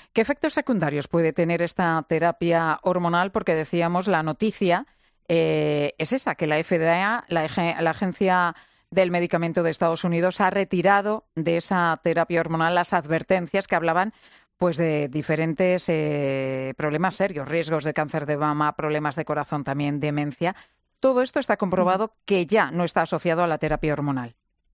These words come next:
Speaker 2: Claro, no está asociado porque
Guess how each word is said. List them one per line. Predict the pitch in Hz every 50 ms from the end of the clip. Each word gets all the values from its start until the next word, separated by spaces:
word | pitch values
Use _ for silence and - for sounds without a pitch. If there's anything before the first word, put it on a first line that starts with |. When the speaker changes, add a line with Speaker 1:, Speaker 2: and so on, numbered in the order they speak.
| _ _ _ _ _ _ _ _ _ _ _ _ _ _ _ _ _ _ _ _ _ _ _ -
Speaker 2:
Claro, | - 247 247 208 175 170
no | 185 214
está | 233 226 - - 269 269
asociado | 254 - 247 226 - - 277 269 226 185 165 175 175 - _
porque | - 170 - - - - 160 160 160